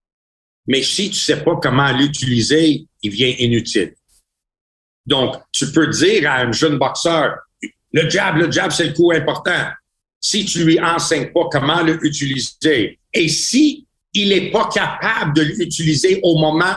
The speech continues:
où il devrait l'utiliser, soit en, en offensif ou en défensif, ça vient inutile, comme un, une main droite qui a pas de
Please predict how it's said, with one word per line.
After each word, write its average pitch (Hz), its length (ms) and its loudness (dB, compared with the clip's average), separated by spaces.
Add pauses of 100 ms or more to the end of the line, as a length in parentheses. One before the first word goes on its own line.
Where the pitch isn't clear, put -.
où 170 80 4
il 151 140 0
devrait 160 400 2
l'utiliser, 143 760 0 (160)
soit 190 540 0
en, 147 360 0
en 139 220 0
offensif 196 640 -2
ou 156 120 4
en 143 120 4
défensif, 165 720 -2 (320)
ça 180 240 0
vient 180 480 2 (840)
inutile, 151 640 2
comme 160 260 2
un, 160 480 2 (200)
une 147 200 2
main 165 260 2
droite 156 420 0
qui 160 80 -2
a - 40 -6
pas 160 180 -2
de 151 60 -10